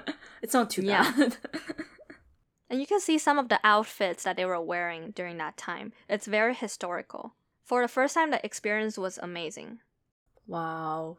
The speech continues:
Speaker 1: Even the outfits. I can't really imagine, like, that era. Well, I kind of can, but not really. I'm like, "These outfits look really fancy and hard to wear, but it's nice looking at them," <laughs> I guess.
Speaker 2: Yeah, and also the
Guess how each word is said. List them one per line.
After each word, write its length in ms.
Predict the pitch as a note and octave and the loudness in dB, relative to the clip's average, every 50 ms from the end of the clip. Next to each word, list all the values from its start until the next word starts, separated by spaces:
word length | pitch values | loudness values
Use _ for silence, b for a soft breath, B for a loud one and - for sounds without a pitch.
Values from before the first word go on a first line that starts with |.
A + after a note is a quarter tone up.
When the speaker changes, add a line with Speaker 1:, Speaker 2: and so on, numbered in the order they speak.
| - - | -6 -4
Speaker 1:
Even 240 | A#3 A#3 D4+ D#4+ | -2 -2 0 0
the 120 | D#4 - - | 2 4 6
outfits. 800 | F3 E3+ - - - F#3 F3 E3 D#3+ - - - - - - - _ _ _ _ _ _ _ _ _ - _ _ - | 6 4 2 0 0 4 4 4 4 2 -4 -10 -14 -16 -16 -18 _ _ _ _ _ _ _ _ _ -20 _ _ 2
I 80 | A#3 | 4
can't 260 | - B3 C4+ C4 B3+ | 6 6 4 4 4
really 260 | D#4 D4 D4 D#4 D#4+ B3 | 2 2 4 4 6 6
imagine, 440 | A#3+ G#3 F#3 E3+ F3 E3+ F3 F3 | 6 6 4 2 2 2 0 0
like, 200 | F3 E3+ D#3+ D#3 | 0 0 -2 -2
that 200 | - E3 D#3 - | -2 -2 -2 -2
era. 320 | - - E2+ - - F#3 - _ _ - | -4 -6 -6 -6 -8 -10 -12 _ _ -8
Well, 180 | E3+ E3+ E3 - - - | -6 -6 -6 -6 -4 -2
I 80 | F#3 F#3 | -2 0
kind 260 | - G#3+ F#3+ F#3+ G3 | 2 2 0 2 0
of 120 | F#3+ - | 0 -2
can, 300 | - G3 C#3+ C#3+ D3 E3 | -4 -6 -6 -6 -4 0
but 120 | F3 D#3+ E3 | 0 2 2
not 160 | D#3 - - | 2 0 -2
really. 280 | D#3 D#3 D3+ D#3 D#3 D#3 | -2 -4 -4 -4 -6 -6
I'm 80 | D3+ D3+ | -6 -8
like, 180 | D3 - - _ b b b b b b | -8 -10 -10 _ b b b b b b
"These 200 | - B3+ C4 B3 | 4 4 4 6
outfits 500 | - G#3 G3+ - - - D4 D4 - - | 4 4 4 4 2 0 0 0 2 2
look 260 | A3 G#3+ G#3+ - - _ | 2 2 2 -2 -8 _
really 600 | - F3+ F3+ F3 F3 F3 F3 E3+ E3+ F3 F#3 - - | -4 0 2 4 4 4 4 2 0 -2 -6 -10 -4
fancy 480 | - - E3+ D3+ E3+ F#3 - E3 D#3 D#3+ | 0 2 2 2 2 -2 -2 -2 -2 -2
and 100 | D#3+ - | -2 0
hard 180 | D#3+ D3+ D3+ - | 0 -2 -2 -2
to 100 | E3+ C#3+ | -6 -6
wear, 280 | D3+ D3+ F3 F3 F#3+ - | -4 -4 -4 -6 -4 -2
but 120 | G3+ G3 | -2 -2
it's 100 | - - | 0 2
nice 300 | G3 F3+ F3+ F3+ - - | 2 2 4 2 2 0
looking 220 | A3 G3+ - F#3+ | -2 -2 -2 -4
at 160 | E3+ D#3+ C#3 - | -6 -4 0 0
them," 220 | - - B3+ D4 | 2 4 4 4
<laughs> 80 | C4 B3 | 4 4
I 40 | |
guess. 440 | A3+ - - G#3 G3+ - - - - - _ _ _ _ _ _ _ _ _ | 2 -2 -4 -8 -10 -10 -10 -14 -16 -18 _ _ _ _ _ _ _ _ _
Speaker 2:
Yeah, 220 | - G3 F#3 F3+ - | -4 -2 0 2 4
and 140 | - A#3 A#3 | 4 6 6
also 300 | B3+ C#4+ D4 F4 E4+ C#4+ | 6 6 6 4 4 4
the 180 | B3+ G#3 F#3+ | 4 2 -2